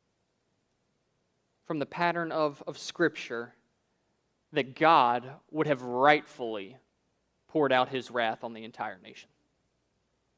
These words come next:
I think that's a fair conclusion to reach. When the entire nation sins, God does not hesitate to pour out judgment.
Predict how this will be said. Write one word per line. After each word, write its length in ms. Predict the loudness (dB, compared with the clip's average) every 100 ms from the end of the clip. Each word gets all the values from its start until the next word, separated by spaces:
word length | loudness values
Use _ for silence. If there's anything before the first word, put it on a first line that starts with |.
| _ _ -6
I 20 |
think 120 | 0
that's 160 | 0 0
a 60 |
fair 420 | -8 -2 2 4 2
conclusion 680 | -6 -8 -6 -6 -10 -14 -18 _
to 120 | -14
reach. 420 | -12 -12 -18 -20 -20 _ _ _ _ _ _ _ _ _ _ _ _ -14
When 100 | -8
the 140 | -8
entire 540 | -4 2 4 4 2 -4 _ _ _ _ _
nation 400 | 0 2 2 -2
sins, 600 | -6 -2 0 0 -2 -8 -2
God 280 | 2 2 2
does 180 | -2
not 180 | 0 -2
hesitate 400 | -2 -4 -6 -10
to 60 | -8
pour 260 | -2 0
out 220 | 2 0 -4 _
judgment. 360 | -12 -12 -16